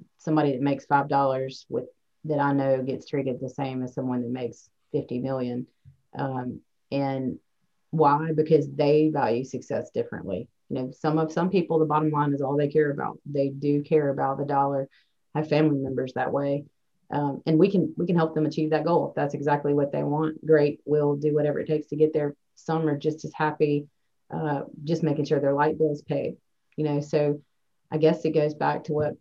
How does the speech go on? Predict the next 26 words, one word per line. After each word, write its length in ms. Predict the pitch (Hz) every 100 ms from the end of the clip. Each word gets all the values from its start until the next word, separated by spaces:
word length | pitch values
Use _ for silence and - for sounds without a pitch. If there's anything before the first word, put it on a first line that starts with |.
| _
I'm 120 | 151 156
learning 280 | 160 156
this 240 | 160 165 -
year, 340 | 151 147 147 - _
listening 520 | 147 165 165 156 147 147
more 420 | 143 143 147 156 - _ 120
and 140 | 156
what 220 | 156 160 147
do 100 | 151
they 220 | 151 156
need 260 | 151 147
and 140 | 143 143
value, 580 | 147 143 143 147 147 147 _ _ -
and 140 | 160
then 140 | 147 147
helping, 520 | 147 147 147 147 - _
you 120 | 160
know, 140 | 151 147
with 260 | 160 160
what 160 | 165 156
I 120 | 143
do 180 | 151 160
know, 420 | 151 143 147 147 - _ -
them 220 | 156 151
achieve 320 | 147 151 143
that. 240 | - -